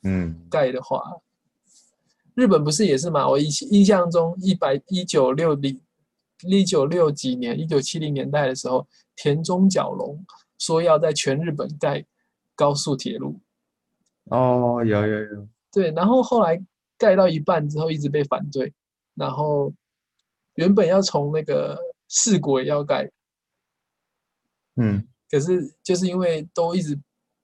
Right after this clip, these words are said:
Speaker 2: 大家都觉得会赔钱，所以就盖得很慢，很慢。
Speaker 1: 嗯。
Speaker 2: 那个北海道也是因为一直很多人反对，所以盖-，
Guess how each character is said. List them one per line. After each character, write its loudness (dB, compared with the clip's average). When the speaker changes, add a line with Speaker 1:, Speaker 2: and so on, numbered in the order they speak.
Speaker 2:
大 6
家 4
都 6
觉 0
得 0
会 -2
赔 -4
钱， -6
所 -6
以 -2
就 -2
盖 4
得 0
很 -6
慢， -2
很 -14
慢。 -6
Speaker 1:
嗯。 -4
Speaker 2:
那 -6
个 0
北 4
海 4
道 2
也 0
是 -6
因 -2
为 -2
一 0
直 -2
很 -2
多 -2
人 -4
反 -6
对， -2
所 -4
以 -6
盖-， 2